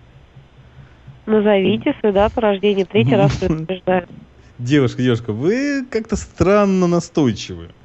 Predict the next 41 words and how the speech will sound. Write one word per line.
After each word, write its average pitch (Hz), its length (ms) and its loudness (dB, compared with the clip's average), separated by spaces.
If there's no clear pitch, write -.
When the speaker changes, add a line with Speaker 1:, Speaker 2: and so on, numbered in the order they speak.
Speaker 2:
Я 123 140 0
вот 123 100 -2
не 123 80 -2
могу 120 200 0
этого 92 240 -4
понять. 95 260 -4
Speaker 1:
Ну, 359 160 4
что 403 160 0
вы 370 100 0
хотели? 254 460 -2
Что - 200 -4
вы 359 120 2
оскорбите 302 680 -2
меня 247 360 0
сейчас, 233 400 -2
обоз-, 285 260 2
Speaker 2:
Нет. - 80 4
Speaker 1:
обзовёте? 269 720 0
Я 311 160 2
положу 349 380 0
трубку. 208 640 -4
Speaker 2:
Ну, 196 560 -2
не 160 220 0
то 151 180 0
чтобы, 147 300 -2
нет, 139 180 2
на 104 100 -2
самом 220 200 0
деле 185 160 4
я 165 80 2
Speaker 1:
Владимир 339 320 4
Speaker 2:
такого 285 140 4
Speaker 1:
Николаевич, 240 460 2
я 240 300 0
Speaker 2:
Да. 233 140 -2
Speaker 1:
спокойно, 311 760 0
Speaker 2:
Вы 240 220 0
Speaker 1:
спокойно 381 260 2
с - 40 0
Speaker 2:
спокойны. - 80 -2
Speaker 1:
вами 320 240 2